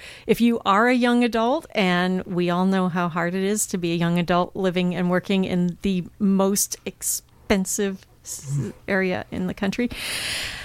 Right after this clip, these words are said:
We have listeners who live out in Prunedale, and, and they, they're, like, going, "Hey, you should come to Prunedale."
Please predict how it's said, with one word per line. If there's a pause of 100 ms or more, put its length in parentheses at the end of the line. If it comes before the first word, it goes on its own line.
(600)
We
have
listeners
who
live
out
in
Prunedale,
and,
and (420)
they,
they're,
like,
going, (280)
"Hey, (240)
you
should
come
to
Prunedale."